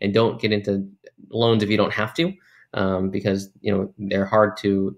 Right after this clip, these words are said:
you have to end up paying a lot extra, right? Paying this much more on top of what you already owe is a lot more, okay? Okay, so basically that's all you have to do in this lesson, is find the formula,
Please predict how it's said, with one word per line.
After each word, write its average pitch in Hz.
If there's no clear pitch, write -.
you 101
have -
to -
end 104
up -
paying 101
a 101
lot 98
extra, -
right? 107
Paying 117
this 131
much 123
more 117
on 104
top 110
of 104
what 107
you 107
already 107
owe 131
is 104
a 98
lot -
more, -
okay? 131
Okay, 190
so -
basically 226
that's 160
all 185
you 208
have 190
to 151
do 156
in 151
this 127
lesson, 147
is 117
find 156
the 196
formula, 143